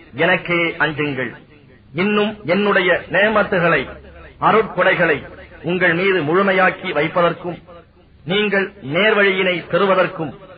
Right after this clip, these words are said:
பிறருக்கு அஞ்சாது எனக்கே அஞ்சுங்கள். இதே போன்று நாம் உங்களிடையே உங்களில் இருந்தே ஒருவரை நம் வசனங்களை உங்களுக்கு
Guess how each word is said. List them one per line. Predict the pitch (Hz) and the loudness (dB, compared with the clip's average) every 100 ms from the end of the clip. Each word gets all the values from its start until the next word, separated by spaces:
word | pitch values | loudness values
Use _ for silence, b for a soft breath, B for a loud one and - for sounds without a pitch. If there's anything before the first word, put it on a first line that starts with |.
| - - - | -20 -20 -4
பிறருக்கு | 165 190 185 196 | 0 0 0 0
அஞ்சாது | 160 165 170 165 151 | 0 2 2 2 2
எனக்கே | 147 175 - 170 170 - | 0 -2 -2 -2 0 -2
அஞ்சுங்கள். | 147 143 147 131 113 - - - - - _ - | -4 -4 -6 -6 -8 -12 -20 -20 -20 -20 _ -8
இதே | 156 180 175 | -2 0 0
போன்று | 156 175 180 175 - - - - - - | 0 -2 -2 -6 -10 -20 -20 -20 -18 0
நாம் | 160 185 190 180 | 4 4 2 -2
உங்களிடையே | 170 190 190 190 180 196 196 - | -2 0 2 2 2 0 -2 -10
உங்களில் | - 190 202 202 196 | -4 -2 2 2 0
இருந்தே | 165 202 202 202 214 | -2 0 0 2 2
ஒருவரை | 175 175 170 143 - - - - 151 _ _ _ | 2 2 2 0 -4 -16 -20 -20 -20 _ _ _
நம் | - 175 | -2 0
வசனங்களை | 151 160 214 208 208 202 | 0 0 0 0 2 2
உங்களுக்கு | 190 180 180 170 165 | 2 0 0 -2 -4